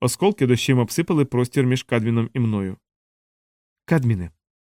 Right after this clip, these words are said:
Я побачив, як він дивиться на поміст угорі, а тоді неначе вибухнули всі його груди. Його голова та руки смикнулися назад, наче хтось раптом сильно порушив йому рівновагу,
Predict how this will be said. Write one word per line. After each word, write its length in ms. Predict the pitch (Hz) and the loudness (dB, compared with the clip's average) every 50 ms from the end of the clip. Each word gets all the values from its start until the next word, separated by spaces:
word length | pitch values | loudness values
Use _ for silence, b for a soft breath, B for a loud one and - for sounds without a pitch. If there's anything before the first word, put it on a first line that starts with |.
| _ - | _ -4
Я 120 | - 123 123 | 0 0 0
побачив, 500 | - 131 123 170 202 196 - 131 110 - | 0 0 0 0 0 2 0 0 2 2
як 200 | 131 127 - - | 0 0 0 0
він 100 | 131 120 | -2 2
дивиться 380 | 117 131 123 127 123 - 131 | 2 2 2 2 2 0 -2
на 160 | 123 131 131 123 | 0 0 -2 0
поміст 360 | - 131 131 123 117 - 135 | 0 0 0 0 -2 -2 -2
угорі, 340 | 117 120 139 165 190 196 _ _ _ _ _ _ - | 0 0 2 0 0 -4 _ _ _ _ _ _ -4
а 120 | - 131 | -4 -2
тоді 300 | 123 151 147 175 214 196 | 0 0 0 0 0 0
неначе 380 | 143 139 135 135 135 123 - 139 | 2 2 4 4 2 2 0 -2
вибухнули 760 | - 131 123 151 143 135 135 123 - 139 135 131 127 127 123 - | -2 2 0 2 2 2 0 0 0 2 2 4 4 4 2 0
всі 200 | - - - 139 | -6 -2 2 2
його 240 | 127 127 127 135 131 | 4 4 4 4 2
груди. 380 | 127 120 110 104 92 107 - _ _ _ _ _ _ _ _ _ _ | 2 0 -2 -4 -6 -8 -10 _ _ _ _ _ _ _ _ _ _
Його 280 | - 127 131 135 135 123 | 2 4 6 6 6 6
голова 360 | 120 127 131 131 123 127 120 | 6 4 4 4 2 2 0
та 120 | 107 127 127 | 2 2 2
руки 240 | 131 120 104 127 | 2 2 0 -2
смикнулися 640 | 120 - - 131 117 - 131 127 123 120 117 - 127 | -4 -2 -2 -2 -2 0 0 0 0 0 0 -2 -2
назад, 400 | 123 123 123 135 170 180 - _ _ _ _ _ _ - | 0 0 2 2 0 -2 -2 _ _ _ _ _ _ -2
наче 240 | 127 131 - - 131 | -2 0 0 0 -2
хтось 260 | 120 - 139 127 - | 0 0 -2 0 2
раптом 320 | 135 151 156 - 123 123 123 | 0 0 0 0 -2 -4 -2
сильно 320 | - - 151 147 135 113 | 0 0 0 2 0 0
порушив 400 | - 139 131 135 123 - - 123 | 0 2 2 2 2 2 2 2
йому 240 | 127 123 127 127 - - | 2 4 2 2 2 2
рівновагу, 640 | 123 127 123 127 131 127 147 170 151 123 107 - | 2 2 4 4 2 2 2 2 0 0 -2 -4